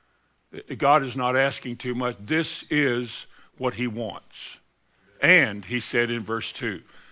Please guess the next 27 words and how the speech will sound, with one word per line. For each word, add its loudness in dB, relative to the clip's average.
"And -8
be 4
not 4
conformed -4
to -6
this -6
world," -2
or -2
be -2
not 0
fashioned 2
to -2
this -2
world, -4
"but -2
be 0
transformed -4
by 2
the -2
renewing 0
of -6
your -4
mind." -6
And -2
for -8
one -2
reason, -2